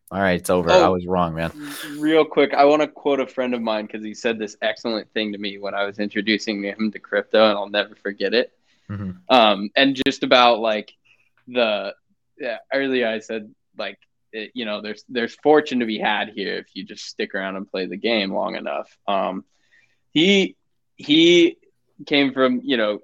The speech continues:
Speaker 2: a similar background to me in that he, he played a lot of games growing up. And when he finally was getting into crypto, <laughs> he said, "Bro, this is like an M M O R P G, the biggest one in the world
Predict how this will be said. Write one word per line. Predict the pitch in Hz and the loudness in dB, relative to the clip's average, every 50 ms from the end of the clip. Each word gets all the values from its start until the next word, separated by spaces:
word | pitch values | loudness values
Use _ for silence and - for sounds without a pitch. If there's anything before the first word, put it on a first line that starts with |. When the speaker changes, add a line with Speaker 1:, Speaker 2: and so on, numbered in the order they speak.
| _ _ - | _ _ -12
Speaker 2:
a | - | -12
similar | - - 131 120 120 117 117 | -6 -4 -2 0 0 0 0
background | 107 110 110 107 113 117 - 117 117 113 | 0 0 0 0 0 0 0 -2 -2 0
to | 110 | -2
me | 113 117 117 117 113 | -2 0 0 0 -2
in | 110 110 110 | -2 -4 -4
that | 107 107 87 - _ _ _ _ _ _ | -4 -4 -6 -8 _ _ _ _ _ _
he, | - 117 110 104 101 _ | -12 -12 -12 -12 -10 _
he | 127 117 113 | -8 -10 -8
played | - - 110 107 104 | -4 0 2 2 2
a | 104 104 | 2 2
lot | 104 104 104 | 0 0 -2
of | 104 101 | -4 -4
games | 117 113 110 107 104 104 - | -4 -4 -4 -4 -6 -8 -6
growing | 113 104 101 101 98 98 | -4 -4 -2 -2 -2 -2
up. | 101 107 123 - - _ _ _ _ _ _ _ _ _ _ - | 0 0 -2 -2 -4 _ _ _ _ _ _ _ _ _ _ -2
And | 120 123 | 0 2
when | 123 123 123 | 2 2 2
he | 127 131 | 2 0
finally | 131 - 143 151 151 147 147 143 | 2 4 4 4 4 4 2 0
was | 135 131 127 - | -2 -4 -4 -4
getting | 143 139 131 131 131 | -4 -4 -2 -4 -4
into | 127 123 123 120 | -4 -6 -6 -8
crypto, | 123 156 143 143 143 - 143 131 120 117 110 104 - - - 143 - | -6 -4 -4 -4 -4 -2 0 2 2 2 0 -4 -8 -12 -16 -18 -18
<laughs> | - - - - - | -20 -20 -20 -4 -2
he | 202 185 165 151 | -2 -2 -2 -6
said, | - - - 127 127 120 117 - 160 190 202 202 - _ _ _ _ | -8 -6 -4 -4 -4 -4 -8 -12 -20 -20 -20 -20 -20 _ _ _ _
"Bro, | - 139 135 127 113 - - | -2 0 0 0 0 -4 -10
this | 131 123 123 139 147 - - | -14 -8 -6 -6 -6 -4 -4
is | 185 175 160 | -4 -4 -2
like | 160 151 151 143 139 | 0 0 0 0 -2
an | 156 143 135 - - _ - | -4 -4 -4 -6 -8 _ -8
M | 135 143 143 151 | -6 -6 -4 -2
M | 156 151 147 147 | -2 -2 -2 -2
O | 143 139 135 135 | 0 0 2 2
R | 135 131 131 135 135 | 2 2 2 0 -2
P | 135 139 135 135 131 | -6 -8 -8 -8 -8
G, | 127 131 131 127 113 107 107 127 139 _ | -10 -10 -8 -8 -8 -8 -10 -12 -14 _
the | - 139 123 | -6 -6 -6
biggest | 117 117 139 151 156 156 170 165 165 - | -6 -4 -2 -2 0 0 -2 -4 -4 -6
one | 156 143 147 147 143 | -4 -4 -2 -2 -2
in | 139 135 | -4 -6
the | 127 123 | -6 -4
world | 127 127 127 131 123 117 117 | -4 -2 -2 0 0 0 -2